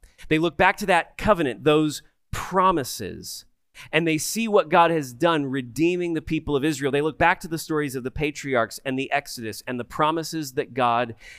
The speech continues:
has made. In other words, they are reminding the people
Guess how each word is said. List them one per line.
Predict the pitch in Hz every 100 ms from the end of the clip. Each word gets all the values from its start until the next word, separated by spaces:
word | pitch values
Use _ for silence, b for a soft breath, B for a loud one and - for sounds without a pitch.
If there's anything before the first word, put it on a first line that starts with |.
| -
has | 135 117
made. | 135 143 117 90 B -
In | 175
other | 247
words, | 208 156
they | 175 214
are | 180
reminding | 156 143 143 160 247 262 202 156
the | 139
people | - 123 110 107 110 156 214